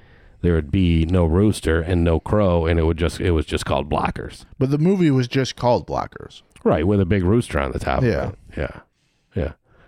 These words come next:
Speaker 1: It was. But, I mean, they made a, they, in, uh, you know, they insinuated that it was called Cock Blockers
Speaker 2: Ah.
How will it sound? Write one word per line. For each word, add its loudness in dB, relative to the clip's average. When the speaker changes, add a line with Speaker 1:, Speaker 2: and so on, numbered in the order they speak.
Speaker 1:
It 0
was. 2
But, 0
I 2
mean, 2
they 4
made 4
a, 2
they, 2
in, 0
uh, -14
you 0
know, 4
they 4
insinuated 0
that -2
it 0
was -4
called -2
Cock -4
Blockers -10
Speaker 2:
Ah. -4